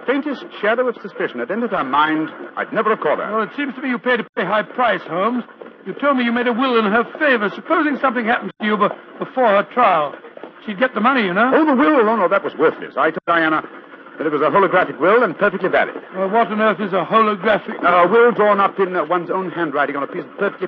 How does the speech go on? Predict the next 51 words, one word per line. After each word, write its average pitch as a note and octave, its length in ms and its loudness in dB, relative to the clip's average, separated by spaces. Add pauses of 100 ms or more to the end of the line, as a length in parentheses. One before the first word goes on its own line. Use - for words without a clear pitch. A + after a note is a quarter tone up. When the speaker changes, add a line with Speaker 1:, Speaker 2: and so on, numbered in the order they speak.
(160)
Speaker 1:
plain D3+ 400 0
paper. A2 400 -4 (480)
Such C3 160 -6
a - 80 -8
document D3 400 -2
is C3+ 80 -10 (120)
quite F3+ 260 -2
legal, C#3 340 -2
but F#3 140 -6
I F3 240 2
drew G#3+ 200 -8
mine G#3 280 -2
up C#3+ 140 -2
on F3+ 100 -4
a F3 40 -10
paper G#3 340 -4
with, G#3 260 -4
uh, G#3+ 240 -4
well, D#3 160 0
with F3 100 -6
a G#3+ 60 -2
letterhead. D#3+ 420 -4 (420)
That C#3 220 -8
made C3 160 -8
it, C3 180 -10
um, C3 120 -4 (100)
invalid. G#2+ 420 -10 (240)
Speaker 2:
Oh, F#3 100 -14
I F3 80 -12 (100)
see, A#3+ 100 -10
but F3+ 120 -14
the E3+ 80 -14
fact B3+ 240 -8
remains A#3 420 -4
that - 200 -12
you A3 220 -8
are C#4 280 4
married, C4 460 0
Holmes. D#3 440 -2
Speaker 1:
<laughs> - 80 -10
I, A#3+ 160 2 (520)
I G#3 140 0
really A3 280 2
fooled E3+ 200 -2
you D3+ 80 -10
completely, C3+ 340 -8
didn't C3 240 -8
I, G#2+ 100 -2
Watson? G2 360 -6 (380)
Uh, - 20 2 (260)
uh, E3 60 -2